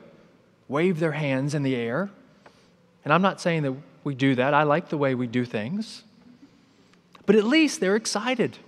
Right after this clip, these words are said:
and they want to get into ministry, and they want to pray over people.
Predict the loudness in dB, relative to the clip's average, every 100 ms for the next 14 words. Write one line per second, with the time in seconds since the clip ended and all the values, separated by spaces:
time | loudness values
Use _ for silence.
0 | _ _ _ 0 2 4 4 4 4 2
1 | 4 4 4 0 0 2 0 -6 -18 -20
2 | -2 2 4 4 2 0 2 4 6 4
3 | 4 2 -2 -2 -6